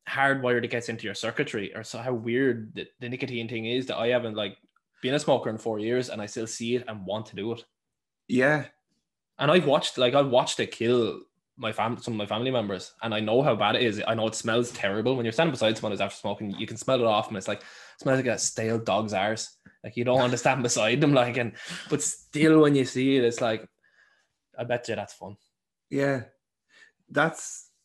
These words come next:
Speaker 2: fascinating. But what I also find fascinating is, you know, that, um,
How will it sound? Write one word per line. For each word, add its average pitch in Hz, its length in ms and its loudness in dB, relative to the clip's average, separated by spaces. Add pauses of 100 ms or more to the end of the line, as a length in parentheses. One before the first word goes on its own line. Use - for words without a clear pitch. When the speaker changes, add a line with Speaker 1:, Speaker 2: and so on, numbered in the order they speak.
(180)
Speaker 2:
fascinating. 120 500 2
But 113 100 2
what 110 180 4
I 95 40 0
also 147 360 2
find 143 220 -2
fascinating 123 540 0
is, 110 180 -4
you 117 80 0
know, 117 200 -2
that, 117 320 -2 (280)
um, 110 580 -4